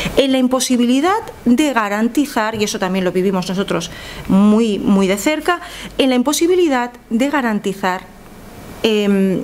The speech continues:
los mecanismos de financiación de la seguridad social. Básicamente a partir de las cotizaciones de las personas que trabajan. Si van a trabajar menos personas, personas van a quedar fuera, expulsadas,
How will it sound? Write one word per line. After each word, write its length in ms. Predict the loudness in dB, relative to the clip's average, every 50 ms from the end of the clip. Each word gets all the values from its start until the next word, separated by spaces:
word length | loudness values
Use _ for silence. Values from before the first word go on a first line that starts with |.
| -4 -2
los 280 | 0 0 0 2 2 0
mecanismos 800 | 0 0 0 0 2 2 2 2 0 0 -2 -2 -2 -2 -2 -4
de 160 | -4 -2 -2
financiación 600 | 0 0 0 0 0 -2 -4 -6 -4 -2 -2 -2 -2
de 80 | -2
la 80 | -2 -4
seguridad 400 | -4 -4 -4 -2 -2 -2 -2 -2
social. 380 | -4 -8 -10 -10 -10 -10 -10 -10 -10 -12 -12 -12 -12 -10 -10 -8 -8 -8 -8 -6 -6 -6 -4 -4 -4 -4 -4 -2 -4 0 2 2
Básicamente 500 | 2 2 2 0 0 0 0 0 0 0
a 60 | 0
partir 340 | 0 -2 0 -2 -2 -2 -2 0
de 180 | 2 2 2 2
las 220 | 0 -2 -2 -4
cotizaciones 960 | -4 -4 -4 -4 -6 -8 -6 -6 -4 -2 0 0 2 0 0 -2 -4 -6 -8 -12 -14 -12 -12 -2 0
de 100 | 0 2
las 120 | 2 0 0
personas 520 | -2 -2 0 0 0 0 0 0 0 -2
que 100 | -4 -6
trabajan. 500 | -4 -2 0 0 0 0 -2 -4 -6 -6 -8 -12 -12 -12 -8 -4
Si 120 | -2 0
van 120 | 0 0
a 80 | 0 0
trabajar 360 | 0 0 0 0 -2 -2 -2
menos 280 | -2 -2 -2 -2 -2 -2
personas, 680 | -4 -2 -2 -2 0 0 0 -2 -2 -4 -8 -10 -12 -14 -16 -18 -18 -18 -18 -18 -18 -16 -14 -12 -10 -8 -8 -8 -8 -10 -10 -10 -10 -8 -2 0
personas 360 | 0 0 2 0 0 0 0
van 100 | 0 -2
a 80 | 0 0
quedar 240 | 0 0 0 -2
fuera, 440 | -2 0 0 0 2 0 -2 -2 -4 -6
expulsadas, 800 | -6 -4 -2 -2 -2 0 0 0 0 0 -2 -4 -4 -6 -8